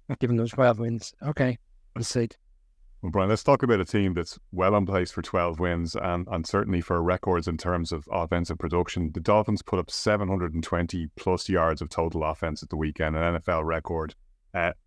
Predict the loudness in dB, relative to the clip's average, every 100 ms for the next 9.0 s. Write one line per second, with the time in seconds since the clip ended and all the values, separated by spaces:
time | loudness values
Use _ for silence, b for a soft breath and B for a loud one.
0 | _ 4 6 6 4 4 4 4 2 0
1 | -2 -2 -2 0 0 2 4 4 4 2
2 | 2 2 2 0 0 0 -2 -4 -4 -6
3 | -2 0 0 0 0 0 -4 -4 -4 -6
4 | -2 0 0 -2 0 0 0 -4 -10 -2
5 | 2 2 0 -6 0 0 0 -6 -6 -8
6 | _ -20 -20 -2 2 2 0 -2 -2 4
7 | 4 4 0 2 4 6 4 4 2 4
8 | 4 4 0 -2 -2 -2 -2 -6 -10